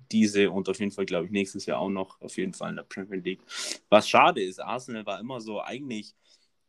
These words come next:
immer krass damals. Die hatten immer gute Spieler, Origi, die ganzen Legenden, die da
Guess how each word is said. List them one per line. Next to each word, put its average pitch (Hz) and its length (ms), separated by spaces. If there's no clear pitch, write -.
immer 127 480
krass - 480
damals. 101 500
Die 107 80
hatten 98 120
immer 127 300
gute 143 260
Spieler, 110 560
Origi, 127 520
die 107 120
ganzen 107 340
Legenden, 101 720
die 101 120
da 92 160